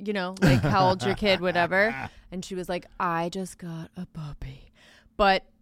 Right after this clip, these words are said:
Speaker 1: that should have been sort of the end of it, right? And me
Speaker 2: Yeah.
Speaker 1: and her had to really try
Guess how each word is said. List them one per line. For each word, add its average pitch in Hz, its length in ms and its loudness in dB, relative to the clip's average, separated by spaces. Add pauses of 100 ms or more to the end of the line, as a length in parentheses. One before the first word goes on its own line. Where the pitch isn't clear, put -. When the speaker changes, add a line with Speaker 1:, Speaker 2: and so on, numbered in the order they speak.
(100)
Speaker 1:
that 247 260 4
should 247 300 2
have 190 180 0
been 160 540 -2 (720)
sort 226 260 2
of 185 100 -6
the 196 180 -4
end 185 220 -2
of 190 120 -2
it, 190 160 2
right? 180 280 0
And 196 160 -2
me 202 120 2
Speaker 2:
Yeah. 226 60 4
Speaker 1:
and 233 120 0
her 208 500 0 (180)
had 190 380 2
to 180 640 -2 (400)
really 196 420 -4
try 175 600 2